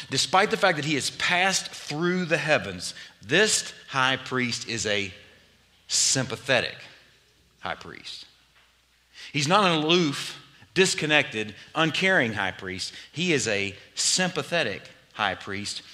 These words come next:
who knows our weaknesses and our temptations, yet without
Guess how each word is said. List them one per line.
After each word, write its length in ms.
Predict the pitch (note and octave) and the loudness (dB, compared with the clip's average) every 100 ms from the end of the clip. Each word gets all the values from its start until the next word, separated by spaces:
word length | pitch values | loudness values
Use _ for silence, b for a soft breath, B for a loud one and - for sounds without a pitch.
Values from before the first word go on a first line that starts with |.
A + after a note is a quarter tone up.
| B B | B B
who 160 | B2 | -6
knows 580 | A#2 A#2+ D3+ F3 G3 E3 | -2 2 4 4 2 -2
our 240 | G#2+ G#2+ G2 | -2 -2 -2
weaknesses 720 | F#2+ F2 F2+ - F#2 F2+ - | -6 -10 -12 -10 -8 -8 -8
and 160 | F#2+ | -8
our 120 | F#2+ F2 | -8 -8
temptations, 1000 | - F2+ - F2 E2 - G2 A2+ - - - _ b b b - | -10 -10 -10 -10 -6 -6 -8 -10 -10 -12 -20 _ b b b -8
yet 260 | F#2+ F#2 - - _ _ _ _ _ - | -6 -6 -8 -20 _ _ _ _ _ -16
without 420 | G#2 F#2 F#2 F2 | -10 -4 -2 -2